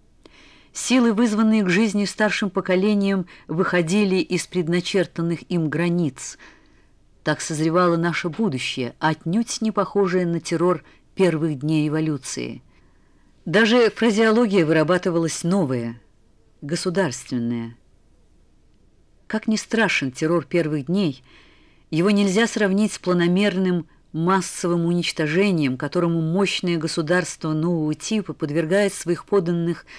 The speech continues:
согласно законам, инструкциям, распоряжениям и разъяснениям, исходящим от коллегий, секретариатов, особых совещаний и просто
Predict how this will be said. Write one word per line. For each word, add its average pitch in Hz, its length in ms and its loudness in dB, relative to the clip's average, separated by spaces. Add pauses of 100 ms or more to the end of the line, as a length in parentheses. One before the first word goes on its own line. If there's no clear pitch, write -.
(120)
согласно 170 500 -2
законам, 185 680 0 (580)
инструкциям, 185 1080 -2 (500)
распоряжениям 185 960 2
и 180 180 0
разъяснениям, 175 960 2
исходящим 156 720 0
от - 140 -8
коллегий, 175 720 0 (300)
секретариатов, 151 1080 -2 (380)
особых 175 560 0
совещаний 185 920 -2
и 175 100 -2
просто - 640 -4